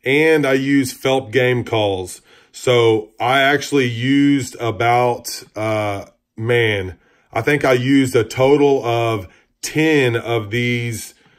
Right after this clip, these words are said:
between ten and twelve of these because I used mine and all of my, uh, hunting partners. Um, so make sure you have enough because you will blow these out to where they won't sound the same.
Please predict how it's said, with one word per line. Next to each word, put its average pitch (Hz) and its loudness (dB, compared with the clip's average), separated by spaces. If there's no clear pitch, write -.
between 156 0
ten 165 0
and 151 0
twelve 127 2
of 104 -6
these 117 -4
because 107 -8
I 120 2
used 120 -4
mine 143 0
and 117 -2
all 117 2
of 123 0
my, 120 -2
uh, 98 -4
hunting 123 0
partners. 98 -2
Um, 98 -6
so 104 -4
make 117 0
sure 147 0
you 135 -6
have 127 2
enough 123 2
because 107 -4
you 117 -10
will 123 2
blow 127 4
these 131 -4
out 135 0
to 113 -6
where 107 -2
they 110 -2
won't 110 -4
sound 123 -4
the 101 -6
same. 98 -8